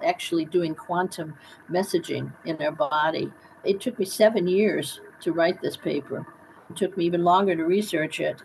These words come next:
and I finally got it out. And it will explain how the dog knows when you're coming home, okay? But it can also most likely explain prana therapy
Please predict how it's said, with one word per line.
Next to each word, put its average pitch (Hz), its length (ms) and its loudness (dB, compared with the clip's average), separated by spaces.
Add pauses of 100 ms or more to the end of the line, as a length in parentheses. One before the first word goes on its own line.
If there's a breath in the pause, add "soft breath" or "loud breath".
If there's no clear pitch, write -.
(100)
and 170 440 0
I 170 160 2
finally 185 380 2
got 170 200 4
it 165 120 0
out. 170 340 6 (600 loud breath)
And 185 300 2
it 196 140 4 (140)
will 214 180 4
explain 247 680 2
how 208 360 4
the 190 160 0
dog 185 440 4
knows 180 460 0
when 175 240 -2
you're 165 120 -2
coming 170 440 -4
home, 202 500 -2 (560)
okay? 175 440 -6 (340 loud breath)
But 202 100 6
it 202 140 2
can 196 220 0
also 262 420 4
most 226 340 2
likely 180 480 0
explain 190 600 -2
prana 220 640 -2
therapy 139 580 -8